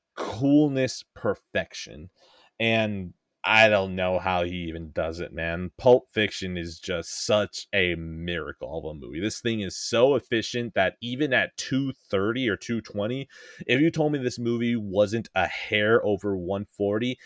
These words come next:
I would believe you straight up. So, yeah, Pulp Fiction. Uh, this is what I wanna say, and then what I wanna say spoiler-wise is my new interpretation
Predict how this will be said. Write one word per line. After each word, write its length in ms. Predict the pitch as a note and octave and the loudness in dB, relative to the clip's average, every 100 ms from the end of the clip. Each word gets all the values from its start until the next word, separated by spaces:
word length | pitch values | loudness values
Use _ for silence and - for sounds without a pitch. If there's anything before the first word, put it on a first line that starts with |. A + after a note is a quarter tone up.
| - - | -18 -2
I 140 | G#2 | 0
would 180 | G2+ F2+ | 0 -2
believe 300 | F2+ E2 D2+ - | -4 -8 -8 -12
you 120 | C#2 _ - | -18 _ -12
straight 300 | - F2 D#2 | -4 -2 -4
up. 140 | - _ _ _ _ _ | -8 _ _ _ _ _
So, 280 | - F#2+ F2 G2+ | 2 2 2 2
yeah, 180 | F#2+ F2 | 2 4
Pulp 300 | C3 C3 - | 4 4 2
Fiction. 400 | B2+ C#3 C3+ B2+ - - - | 0 0 -6 -10 -18 -18 -4
Uh, 280 | G2+ G2 G2+ - | 0 0 -2 -2
this 140 | D#3+ G#3 | -2 -2
is 100 | G3+ | -4
what 140 | G#3 | 2
I 80 | G3+ | 2
wanna 200 | G#3 G#3+ | 2 -2
say, 340 | - C#3+ C#3+ | -4 -2 0
and 180 | - C3+ | 0 6
then 140 | C3+ | 6
what 140 | C3 B2+ | 8 6
I 100 | B2+ | 8
wanna 220 | C3 B2+ | 8 4
say 260 | - B2 A#2 | 2 0 0
spoiler-wise 1040 | - C3+ D3 B2 G#2+ F#2 F2+ F#2 G2 F#2+ | 0 2 6 6 4 4 2 2 0 -2
is 260 | F#2+ F2+ F2+ - _ - - | -2 -2 -8 -12 _ -18 -10
my 640 | G#2 G#2+ G#2+ G#2 G#2+ G2 - A2 - | -2 2 6 4 2 -2 -10 -20 -12
new 300 | C#3 D#3+ B3+ | 0 2 4
interpretation 800 | C4+ G3+ G3 D#3+ D#3+ D#3 F#3 F3+ | 2 2 0 2 2 2 0 -4